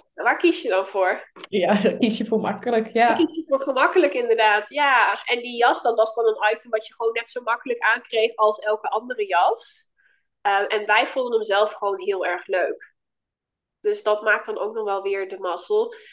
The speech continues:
Speaker 1: Maar ja, mijn ouders, die hebben op een gegeven moment ook tegen mij gezegd: die gingen kleine wonen, "Ja, wat, wat wil je nog hebben aan je eigen kinderspullen?"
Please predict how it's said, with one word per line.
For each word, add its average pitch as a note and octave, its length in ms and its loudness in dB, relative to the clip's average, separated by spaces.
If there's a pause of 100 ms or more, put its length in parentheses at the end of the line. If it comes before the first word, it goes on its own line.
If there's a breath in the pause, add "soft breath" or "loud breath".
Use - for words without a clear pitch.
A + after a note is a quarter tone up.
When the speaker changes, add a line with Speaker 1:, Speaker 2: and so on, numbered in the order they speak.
(200 loud breath)
Speaker 1:
Maar G3 180 -2
ja, G#3 100 -2
mijn A3 280 0
ouders, C4+ 400 -2
die A#3 120 -8
hebben A3 180 -6
op - 80 -16
een - 60 -16
gegeven G#3+ 220 -4
moment G#3+ 180 -6
ook G#3+ 120 -12
tegen G3+ 380 -8
mij F#3+ 100 -4
gezegd: - 340 -10
die A3+ 100 -20
gingen A3 200 -10
kleine G3 340 -4
wonen, A#3+ 300 -2
"Ja, G#3 160 0
wat, G#3 200 -6
wat A3 200 -6
wil A3 180 2
je A#3 160 0
nog G3+ 140 -6
hebben C4+ 280 -2
aan G#3 120 -4
je G#3+ 80 -4
eigen G3 280 -6
kinderspullen?" G3 960 -2